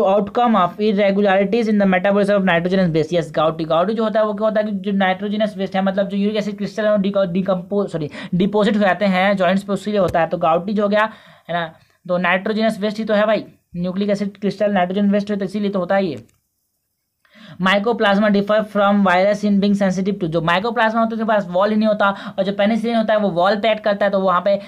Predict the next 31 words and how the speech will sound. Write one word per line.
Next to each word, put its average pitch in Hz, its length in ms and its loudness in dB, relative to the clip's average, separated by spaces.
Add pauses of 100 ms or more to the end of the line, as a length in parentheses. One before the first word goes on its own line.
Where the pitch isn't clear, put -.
(160)
पेनिसिलिन 240 560 0
इस्तेमाल 220 420 0
नहीं 214 180 2
कर 226 100 0
सकते। 208 280 -2
mycoplasma 202 640 2
एक, 202 100 0
है 190 360 -2
ना, 190 100 2
मारने 180 400 2
के 190 80 -4
लिए, 165 140 -2
तो 175 100 -6
उनके 190 160 -4
लिए 214 100 0
मारने 196 280 2
के 208 120 0
लिए - 20 -2
tetracycline 196 480 -2
जो 202 60 2
कि 202 60 0
मेटाबॉलिज्म 202 460 2
का 202 60 2
अफेक्ट 202 240 -2
करता 196 200 0
है 202 60 4
उसका 202 120 -2
इस्तेमाल 190 300 -2
कर 196 100 -4
सकते 175 220 -6
हैं। 139 220 -8